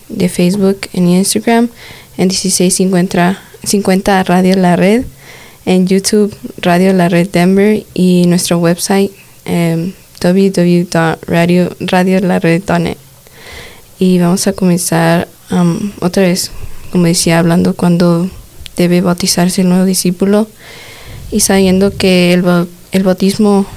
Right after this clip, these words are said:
es importante porque nos brinda testimonio visual,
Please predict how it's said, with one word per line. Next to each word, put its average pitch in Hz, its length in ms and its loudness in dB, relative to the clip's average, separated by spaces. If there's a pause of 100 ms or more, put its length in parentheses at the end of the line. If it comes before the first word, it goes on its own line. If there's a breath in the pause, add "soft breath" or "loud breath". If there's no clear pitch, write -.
(140)
es 190 180 0
importante 202 720 0 (640)
porque 185 800 0
nos 190 200 -2
brinda 185 400 0
testimonio 180 680 0
visual, 175 540 0